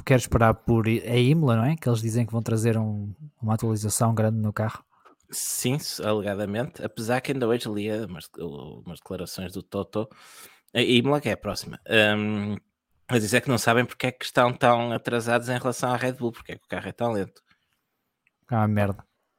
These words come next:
Speaker 1: <laughs>
Speaker 2: Tens algum conselho para o Toto?
Speaker 1: Ah, não. Eh, nós falamos disso na, na última edição da Magazine, que é grátis e que podem consultar no nosso site.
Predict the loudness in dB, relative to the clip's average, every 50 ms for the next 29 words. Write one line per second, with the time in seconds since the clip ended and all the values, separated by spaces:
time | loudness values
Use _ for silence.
0 | _ _ _ _ _ _ _ _ -2 0 0 0 0 -2 -4 -6 -6 -6 -6 -4
1 | -6 -6 -6 -8 -14 -16 -16 -14 -8 -8 -8 -8 -10 -20 -20 _ _ _ _ -18
2 | -18 -18 _ _ _ _ _ _ _ -20 _ _ _ _ _ _ _ _ _ _
3 | _ _ _ -20 -14 -10 -10 -10 -8 0 6 8 10 12 12 10 10 8 6 6
4 | 4 4 6 6 4 4 4 2 2 4 4 4 4 4 2 2 2 2 -2 -6
5 | -6 _ _ _ _ -20 -20 -20 -18 -16 -18 -18 -20 _ -12 -8 0 4 4 4
6 | 4 2 -6 -2 0 2 2 2 2 2 0 -2 -4 -6 -8 -10 -14 _ _ _
7 | _ -20 -18 -12 -8 -4 -2 0 0 2 2 0 0 0 -2 -2 -4 -4 -4 -4
8 | -6 -8 -10 -10 -6 -2 4 4 6 6 6 6 8 8 8 8 6 4 2 0
9 | 0 0 0 0 0 2 2 4 4 4 4 2 0 -2 -2 0 0 0 0 -2
10 | -2 -4 -4 -4 -4 -4 -2 -2 -2 -2 -2 -2 0 2 2 2 2 2 2 2
11 | 2 2 2 2 -2 0 2 2 2 2 2 2 0 0 0 0 0 0 0 -2
12 | -2 -2 0 -2 2 2 2 2 4 2 0 -2 -2 -4 0 0 0 0 _